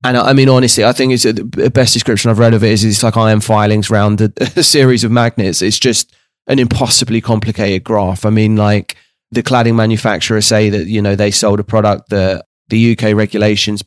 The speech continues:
apparently permitted, that building designers then incorporated into their designs without the necessary checks. And,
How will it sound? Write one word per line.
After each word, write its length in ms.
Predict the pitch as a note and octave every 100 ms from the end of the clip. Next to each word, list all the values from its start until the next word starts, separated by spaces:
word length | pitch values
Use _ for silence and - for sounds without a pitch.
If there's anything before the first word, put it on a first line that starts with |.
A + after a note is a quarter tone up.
| _
apparently 600 | A2+ - B2 A#2+ A#2+ A#2+
permitted, 680 | A#2 A#2 A#2+ A#2 B2+ A#2 -
that 280 | G#2+ G#2 - _ _ _ -
building 420 | B2 A#2+ A2+ A2
designers 680 | A2+ A2+ A2+ A2+ A2 G#2+ -
then 480 | A2+ A2 A2 A2 - -
incorporated 720 | A#2+ - A#2+ A2+ A#2+ A2 A2
into 180 | A2 -
their 160 | A2+
designs 460 | G#2 G#2+ A2 A2 G#2+
without 340 | G#2+ G#2+ G#2+
the 80 | G#2+
necessary 560 | G#2+ G#2 - A2 G#2 G2+
checks. 440 | - C3+ - -
And, 340 | G#2 G2+ G#2+